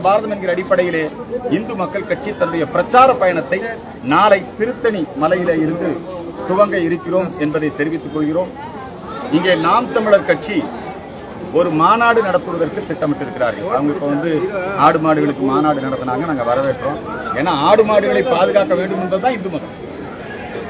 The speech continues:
இந்து சமயம், சனாதன தர்மம் எல்லாம் என்ன சொல்லுது? மாடுகளை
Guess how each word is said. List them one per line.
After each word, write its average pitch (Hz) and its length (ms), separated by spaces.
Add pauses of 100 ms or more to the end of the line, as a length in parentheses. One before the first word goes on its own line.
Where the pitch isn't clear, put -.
(280)
இந்து 185 220
சமயம், 208 380
சனாதன 208 460
தர்மம் 190 280
எல்லாம் 202 180
என்ன 196 180
சொல்லுது? 185 200 (120)
மாடுகளை 254 360